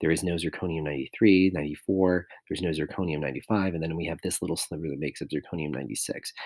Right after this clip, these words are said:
So if I were to estimate these sizes, I could then, you know, theoretically figure out what is the average atomic mass of zirconium. I could just assume, you know, that, okay, zirconium ninety is gonna weigh about ninety,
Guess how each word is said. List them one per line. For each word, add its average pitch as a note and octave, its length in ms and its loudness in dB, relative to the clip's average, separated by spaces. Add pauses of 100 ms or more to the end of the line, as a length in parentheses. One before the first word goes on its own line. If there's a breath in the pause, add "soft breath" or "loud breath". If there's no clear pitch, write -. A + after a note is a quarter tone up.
(180 loud breath)
So - 120 10
if A#2+ 260 12
I G#2+ 160 4
were G2+ 240 10
to - 320 4
estimate G#2 400 4
these F2+ 200 0
sizes, G2+ 560 2 (340 loud breath)
I F#2+ 80 0
could G2 280 0
then, G2+ 480 6 (300)
you E2 80 -2
know, F2 180 -2 (320)
theoretically F2 760 4
figure A2 260 8
out G2 220 4
what F#2+ 260 4
is F2+ 220 0
the F2+ 160 2
average E2 360 0
atomic - 460 -6
mass C#2+ 280 -2
of D#2+ 180 -6
zirconium. F2+ 580 0 (380 loud breath)
I F#2+ 80 4
could G2+ 180 4
just - 260 4
assume, C#3+ 720 6 (140)
you F#2 80 0
know, E2+ 240 -2
that, E2+ 220 -4 (100)
okay, F#2 240 -2
zirconium A2+ 460 6
ninety F#2+ 520 4
is - 140 -2
gonna G2 180 2
weigh F2 360 2 (200)
about D2+ 300 0
ninety, A2+ 560 0